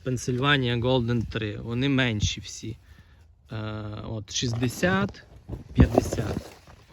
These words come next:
Бачите, видно, цей п'ятдесят сантиметровий, цей шістдесят, є й сорок п'ять. Е,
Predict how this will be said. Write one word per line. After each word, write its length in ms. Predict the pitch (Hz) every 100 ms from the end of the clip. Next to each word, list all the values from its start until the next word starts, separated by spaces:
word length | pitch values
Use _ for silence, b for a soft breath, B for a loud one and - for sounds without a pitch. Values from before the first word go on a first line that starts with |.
| - -
Бачите, 400 | 226 - - 107
видно, 400 | 107 101 - -
цей 180 | - 107
п'ятдесят 600 | 117 107 110 165 185 180
сантиметровий, 840 | 175 156 156 147 - 156 139 120
цей 200 | - 113
шістдесят, 720 | - 113 107 - - 156 165 - B B B B
є 160 | 120 143
й 60 |
сорок 360 | 123 143 127 117 -
п'ять. 340 | 110 101 110 - B B B B B B B B B _ - - _ 151
Е, 260 | 143 127